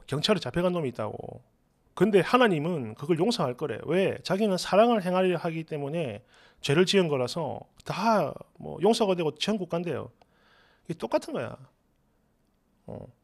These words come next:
자기가 하는 그게 중요하지, 그로 인해 생기는 다른 사람들의 피해나 그런 것들은 생각을 안 해요.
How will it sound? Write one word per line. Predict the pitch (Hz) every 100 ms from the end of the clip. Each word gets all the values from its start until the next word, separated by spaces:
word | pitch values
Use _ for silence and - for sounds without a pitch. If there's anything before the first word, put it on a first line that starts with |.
| -
자기가 | 208 285 294 220 156
하는 | - 214 208
그게 | 156 151
중요하지, | 247 156 156 143 127 185 117 -
그로 | 226 285 180
인해 | 175
생기는 | - 240 190 175
다른 | 117 147
사람들의 | 180 214 214 180 139
피해나 | - - 180 196 190
그런 | 147 185 220
것들은 | 180 147
생각을 | 139 - 226 214 139 -
안 | 120 156
해요. | 220 123 113